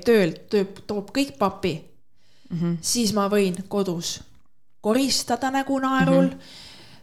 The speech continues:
Speaker 1: ee, suu võtta nägu naerul, okei, see ei ole nägu naerul, aga no sa saad aru küll, mida ma mõtlen.
Speaker 2: Jah,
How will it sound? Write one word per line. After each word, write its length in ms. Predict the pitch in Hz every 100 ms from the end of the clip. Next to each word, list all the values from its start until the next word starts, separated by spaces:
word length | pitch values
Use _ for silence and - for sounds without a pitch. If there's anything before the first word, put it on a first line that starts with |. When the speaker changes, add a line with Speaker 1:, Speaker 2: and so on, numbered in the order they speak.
| -
Speaker 1:
ee, 1080 | 214 190 196 196 196 185 190 196 196 196 -
suu 380 | 208 - 269 277
võtta 260 | 247 226 220
nägu 300 | 214 214 226
naerul, 300 | 208 208 208
okei, 180 | 196 190
see 100 | 190
ei 80 |
ole 120 | 202 185
nägu 160 | 190 -
naerul, 280 | 104 -
aga 140 | - 202
no 120 | 233
sa 120 | -
saad 180 | 254 254
aru 160 | 247 226
küll, 160 | 233
mida 120 | 208 185
ma 100 | 196
mõtlen. 120 | 196
Speaker 2:
Jah, 180 | 190